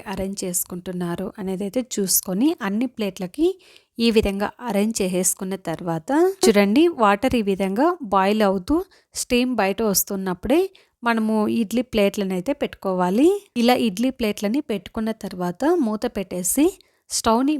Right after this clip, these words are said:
మీడియం ఫ్లేమ్‌లో పెట్టుకొని ఒక పది నిమిషాల పాటు ఉడికించుకోవాలి. ఇప్పుడైతే కొన్ని మనము డీప్ ఫ్రై కూడా చేసుకుంటున్నామండి. నేనైతే డీప్ ఫ్రైకి సరిపడా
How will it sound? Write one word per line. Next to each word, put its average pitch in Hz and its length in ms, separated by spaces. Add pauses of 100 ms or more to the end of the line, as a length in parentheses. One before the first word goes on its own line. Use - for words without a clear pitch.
మీడియం 220 300
ఫ్లేమ్‌లో 208 340
పెట్టుకొని 202 500 (180)
ఒక 240 120 (140)
పది 214 200
నిమిషాల 233 440
పాటు 190 240
ఉడికించుకోవాలి. 190 960 (400)
ఇప్పుడైతే 220 540 (380)
కొన్ని 254 280
మనము 254 320 (140)
డీప్ 226 260
ఫ్రై 240 140
కూడా 226 220 (100)
చేసుకుంటున్నామండి. 185 1000 (480)
నేనైతే 233 440 (320)
డీప్ 240 220
ఫ్రైకి 240 280
సరిపడా 202 420